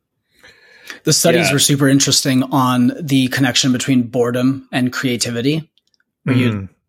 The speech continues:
Speaker 1: give some
Speaker 2: Yeah.
Speaker 1: fo-, I forget exactly how they set it up, but you had, like, one group that would get bored for thirty minutes and then complete an exercise, and another group that had some kind of stimuli, and just the bored group just blew the rest of them out of the water.
Speaker 2: Yeah, I think it was fifty percent better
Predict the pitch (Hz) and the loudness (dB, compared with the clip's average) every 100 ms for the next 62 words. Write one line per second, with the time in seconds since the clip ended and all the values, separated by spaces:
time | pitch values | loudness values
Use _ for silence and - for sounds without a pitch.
0 | _ _ - 139 - 101 92 139 143 - | _ _ -4 -2 2 0 0 -2 -2 0
1 | 165 160 139 139 131 147 131 135 127 139 | 2 4 2 0 0 -2 0 0 0 0
2 | 127 127 117 123 123 117 120 - - 139 | 0 0 -2 -2 -2 -2 -4 -8 -8 -2
3 | 127 131 135 131 - 127 123 123 120 120 | 0 2 0 -2 -2 -2 -2 -4 -4 -4
4 | 117 113 139 135 131 - _ _ - 147 | -4 -4 -4 -4 -4 -12 _ _ 0 2
5 | 147 147 151 151 151 131 139 139 139 156 | 4 4 2 0 -2 0 0 0 -2 0
6 | 147 151 - 143 156 156 156 143 123 120 | 0 0 0 0 0 0 2 0 2 0
7 | 123 123 139 131 - 123 - 123 120 123 | -2 -2 0 -2 -4 -4 -2 -2 -2 -4
8 | 110 - 120 127 139 170 185 - - - | -4 -4 -2 -2 -2 -2 -4 -10 -20 -20
9 | - _ - 127 - - 120 131 120 117 | -20 _ -6 -2 0 0 -2 -2 -2 -4
10 | 127 - - - _ - 123 127 117 110 | -8 -6 -8 -8 _ -6 -4 -4 -4 -2
11 | - 127 117 120 117 110 104 110 180 160 | -2 -2 -4 -6 -6 -6 -4 0 0 2
12 | 196 156 - 151 156 156 151 123 131 104 | 2 0 0 -2 0 -2 -2 -2 -2 0
13 | 117 113 104 | 2 2 0